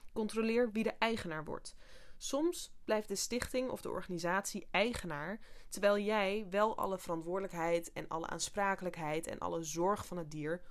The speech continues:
op je neemt. Bedenk je dus dat de stichting of de organisatie, eh, in dat geval niet zomaar de hond in beslag mag nemen als er sprake is van een conflict of een meningsverschil of,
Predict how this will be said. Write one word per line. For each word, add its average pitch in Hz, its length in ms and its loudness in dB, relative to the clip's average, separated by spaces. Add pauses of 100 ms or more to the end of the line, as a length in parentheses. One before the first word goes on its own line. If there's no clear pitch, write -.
(140)
op 226 160 2
je 180 120 -4
neemt. 135 420 -4 (680)
Bedenk 208 360 4
je 208 120 -4
dus 170 360 -2 (220)
dat 185 140 0
de 185 60 2
stichting 196 640 -2
of - 120 -8
de - 80 -6
organisatie, 185 1000 0 (560)
eh, 180 220 0 (140)
in 190 120 -2
dat 202 200 4
geval 180 500 0
niet 202 380 4
zomaar 180 640 2
de 180 60 -2
hond 214 260 2
in 175 100 -2
beslag 240 360 2
mag 160 160 -2
nemen 151 520 -2
als 185 160 2
er 175 80 -2
sprake 156 400 -2
is - 120 -6
van 165 100 -8
een 165 80 -4
conflict 190 540 -4
of 160 100 -6
een 156 80 -4
meningsverschil 160 800 -2
of, - 360 -6